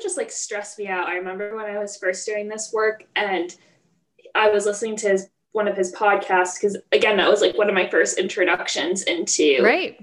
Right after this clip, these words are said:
Speaker 2: right.
Speaker 1: financial freedom, financial wellness, whatever you wanna call it. And he said something offhand of, like, "While you do this and while you pay off your debt, you will not see the inside of a restaurant." And I was like, "Oh
Speaker 2: Right.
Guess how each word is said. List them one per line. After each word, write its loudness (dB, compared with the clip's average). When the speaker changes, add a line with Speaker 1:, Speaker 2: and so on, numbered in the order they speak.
Speaker 2:
right. -6
Speaker 1:
financial 2
freedom, 2
financial -2
wellness, 0
whatever -2
you 0
wanna -4
call 0
it. 0
And -2
he 0
said -4
something -4
offhand -2
of, -10
like, -4
"While 4
you -2
do 0
this -2
and -8
while -4
you -4
pay -6
off -2
your -2
debt, -4
you -2
will 0
not -6
see -14
the -6
inside -12
of -16
a -14
restaurant." -10
And -4
I 0
was -2
like, -2
"Oh -2
Speaker 2:
Right. 4